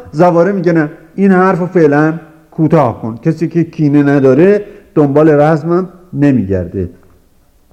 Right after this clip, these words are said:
ندانم به گیتی چو اسفندیار، به رای و به مردی یکی نامدار. نیاید ز مرد خرد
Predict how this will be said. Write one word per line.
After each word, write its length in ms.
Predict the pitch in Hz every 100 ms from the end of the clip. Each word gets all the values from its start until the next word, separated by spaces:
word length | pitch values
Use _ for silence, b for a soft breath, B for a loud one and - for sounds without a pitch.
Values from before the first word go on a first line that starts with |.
| b b b b b b _ 143
ندانم 640 | 185 202 180 147 156 156
به 80 | 139
گیتی 420 | 123 139 - 139
چو 120 | -
اسفندیار، 880 | 156 123 - 139 131 135 139 135 127
به 200 | 120 139
رای 500 | 131 135 143 135 120
و 80 | 127
به 140 | 127
مردی 400 | 123 123 113 113
یکی 360 | 131 120 123 123
نامدار. 880 | 120 117 98 98 117 113 104 95 87 - _ _ _ _ _ b b b b b b -
نیاید 760 | 170 214 208 185 147 165 160
ز 100 | -
مرد 500 | 160 156 156 147 127
خرد 600 | 147 - 147 147 151 147